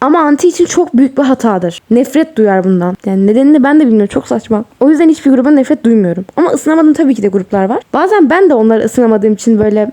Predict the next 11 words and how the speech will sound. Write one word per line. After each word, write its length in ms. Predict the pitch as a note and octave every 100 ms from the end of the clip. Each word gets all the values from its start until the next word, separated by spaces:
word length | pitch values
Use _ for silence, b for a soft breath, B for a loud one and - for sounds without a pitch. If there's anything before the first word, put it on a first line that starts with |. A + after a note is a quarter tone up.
| -
minik 280 | C4 F#4 G4+
hataları 420 | D4+ C4+ A#3+ A3+
büyüt-, 360 | A3+ A3 A#3 -
büyütebiliyorum 540 | A3 A3 A3 G#3+ G#3
ama 160 | F4 G4 C#5 -
mesela 200 | D4+ E4+
konsere 400 | - F#4 F#4 G4
gitsem, 380 | C#4+ - C4 E4 - b b b
o 80 | -
hatayı 320 | F#4+ F#4+ C#4+
görsem 400 | D4 D#4+ D#4+ D#4